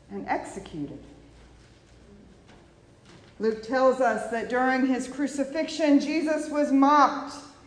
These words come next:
and above his head, the soldiers hung a sign that said,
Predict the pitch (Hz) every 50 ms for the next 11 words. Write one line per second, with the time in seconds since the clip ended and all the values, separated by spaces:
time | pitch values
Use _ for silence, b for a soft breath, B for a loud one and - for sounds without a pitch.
0 | B B B B B - 214 214 226 220 202 240 254 269 277 285 285 277 277 277
1 | - 262 226 226 - - - - - 294 302 302 294 294 302 294 - - - B
2 | B B B B B - 233 226 - - 277 269 277 294 302 294 - 294 294 285
3 | 277 277 269 - - - 285 277 269 269 269 262 - - 226 - - - 240 233
4 | 226 220 214 196 185 175 170 160 151 147 151 - - - 190 180 - - - 208
5 | 202 202 196 202